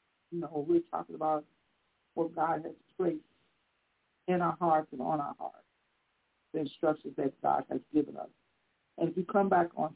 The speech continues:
Friday, I will be also ministering from nine P M Central Standard Time, ten P M Eastern Standard Time. And we just want you all to know that God has put something in my heart to share.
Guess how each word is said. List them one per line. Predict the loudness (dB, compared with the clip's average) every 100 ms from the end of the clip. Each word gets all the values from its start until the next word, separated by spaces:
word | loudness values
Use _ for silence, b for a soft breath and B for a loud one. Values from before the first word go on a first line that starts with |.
| _
Friday, | 2 4 4 2 -2 -8 _ _ _ _ _ _ _ _ _ _ _
I | 0 4
will | 4 4
be | 0 -2 -4 _ _ _ _ _ -2
also | 0 0 -2 -2
ministering | -4 -8 -8 -8 -6
from | -4 -2 0
nine | 0 0 -2 -2
P | -2
M | -4 -6
Central | -12 -12 -8
Standard | -6 -4 -6
Time, | -2 0 -2 -4 _ _ _ _ _ _ _ 0
ten | 0 0
P | -2 -4
M | -4 -6
Eastern | -6 -6 -18
Standard | -12 -12 -12 -10
Time. | -10 -10 -14 _ _ _ _ _ _ _ _ _ -4
And | 0
we | 0
just | 0 -6 -12
want | -14 -8
you | -6
all | -6
to | -8
know | -16
that | -16 -12
God | -8 -8
has | -8 _ _
put | -14 -8
something | -6 -6 -6 -8 _ _ _ _ _ _ _ _ _
in | 0 2
my | 2 -2 _ 0
heart | 2 0
to | -8 -14 -8 2
share. | 2 2